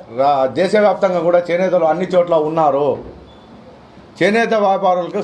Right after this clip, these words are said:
సంక్షేమం, చేనేత బ్యాంకులు ఏర్పాటు చేయాలి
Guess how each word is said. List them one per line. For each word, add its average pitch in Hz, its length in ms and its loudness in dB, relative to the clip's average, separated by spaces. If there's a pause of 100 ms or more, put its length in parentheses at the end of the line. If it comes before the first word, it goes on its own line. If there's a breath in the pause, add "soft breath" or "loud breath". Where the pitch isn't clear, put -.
సంక్షేమం, 190 480 0 (680 loud breath)
చేనేత 202 300 0 (120)
బ్యాంకులు 180 300 0 (100)
ఏర్పాటు 170 380 -2
చేయాలి 143 380 2